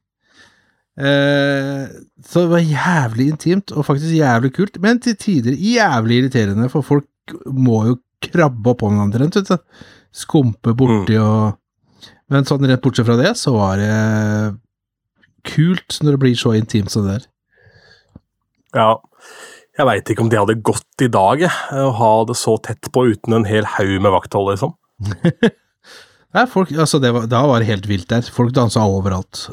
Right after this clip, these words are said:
Speaker 1: Eh,
Speaker 2: Ja.
Speaker 1: i, i trappa, hele annen etasje og nede, så det hadde vært sånn hele tiden, så hadde vi ikke, ikke stengt.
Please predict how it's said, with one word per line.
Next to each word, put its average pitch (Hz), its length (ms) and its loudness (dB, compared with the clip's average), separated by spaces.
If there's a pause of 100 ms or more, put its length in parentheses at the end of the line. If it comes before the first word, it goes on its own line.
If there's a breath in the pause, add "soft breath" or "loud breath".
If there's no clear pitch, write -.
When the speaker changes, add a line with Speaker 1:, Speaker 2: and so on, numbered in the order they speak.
Speaker 1:
Eh, 101 600 0 (420)
Speaker 2:
Ja. 117 140 0
Speaker 1:
i, 120 260 0
i 135 160 2
trappa, 110 880 0 (1040)
hele 113 460 0 (420)
annen 113 240 0
etasje 123 380 -4 (1000 soft breath)
og 123 120 2
nede, 117 420 0
så 127 160 -2
det 104 460 0 (1400)
hadde 143 160 0
vært 131 160 0
sånn 139 140 2
hele 120 100 2
tiden, 117 260 -2
så 175 140 0
hadde 143 160 2
vi 131 80 2
ikke, 143 240 0
ikke 160 160 -2
stengt. - 380 -4